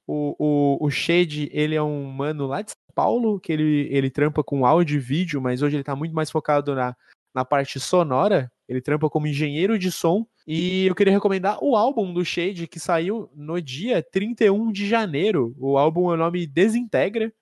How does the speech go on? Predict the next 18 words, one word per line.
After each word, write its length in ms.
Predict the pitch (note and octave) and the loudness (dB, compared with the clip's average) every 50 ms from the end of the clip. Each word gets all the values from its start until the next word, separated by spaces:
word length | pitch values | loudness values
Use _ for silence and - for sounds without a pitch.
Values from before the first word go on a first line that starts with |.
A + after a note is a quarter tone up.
| _ _ _ _ _ _ _ _ | _ _ _ _ _ _ _ _
É 60 | B2 B2+ | 2 2
um 20 | |
álbum 220 | C#3+ D#3 D3+ D#3 | 2 2 2 -2
muito 300 | D3 C#3+ D#3+ G3 - - | -2 -2 -4 -6 -4 -2
massa. 460 | E3+ C#3+ B2+ C#3+ E3+ - - G#3+ G#3+ A3+ | -2 0 0 0 -2 -2 -2 -2 -2 -2
Ele 200 | - D3 D3 D3+ C#3+ | -2 -4 -4 -4 -4
tem, 680 | _ D#3+ D#3 D#3+ D#3 D#3 D#3 D3+ D3+ D3 D3 C#3 B2+ _ _ _ _ _ _ _ _ | _ -4 -4 -4 -6 -6 -8 -8 -8 -8 -10 -10 -12 _ _ _ _ _ _ _ _
ele 220 | B2+ C#3 C3+ C#3 | -2 0 0 0
tem, 260 | C#3 _ D3+ D3 D3+ D3 | 0 _ 0 0 0 -2
deixa 220 | D3 D3 - - | -4 -2 0 0
eu 60 | G3 | 0
conferir 400 | F#3+ - F#3+ E3+ - - D3+ D#3+ | 0 0 -2 -2 -2 -2 -2 -2
aqui 180 | D#3 - - F3 | -4 -4 -8 -14
quantas 420 | _ - A3 A3+ - F#3 E3 - | _ -10 -12 -4 -4 -4 -4 -4
faixas 420 | - - E3+ B3 - - G#3 E3+ D#3 | -4 -2 -2 -2 -2 -2 -4 -2 2
o 100 | D#3 D3+ | 2 4
álbum 320 | D#3+ F3+ E3+ D#3+ D3 C#3 | 4 4 4 0 -4 -2
tem, 220 | C3 D3+ E3 B3 | -2 -2 -4 -4